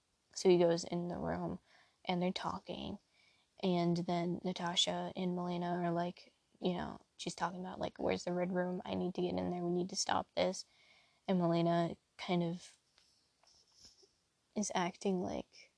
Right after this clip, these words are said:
you know, she's kinda gonna betray them. And Natasha's like, "Just tell me where it is, tell me where it is." And then Dad is,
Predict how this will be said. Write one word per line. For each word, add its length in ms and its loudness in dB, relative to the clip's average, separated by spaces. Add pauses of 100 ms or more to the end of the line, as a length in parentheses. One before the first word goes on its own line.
(880)
you 80 -4
know, 260 -10 (180)
she's 240 -10
kinda 280 -4
gonna 160 0
betray 340 -2 (100)
them. 120 -10 (1080)
And 500 4 (840)
Natasha's 600 0
like, 200 -2 (220)
"Just 160 -14
tell 140 -8
me 100 -2
where 140 -2
it 80 0
is, 220 0
tell 160 -2
me 80 2
where 120 4
it 60 4
is." 220 0
And 180 2
then 260 2
Dad 500 0 (220)
is, 400 0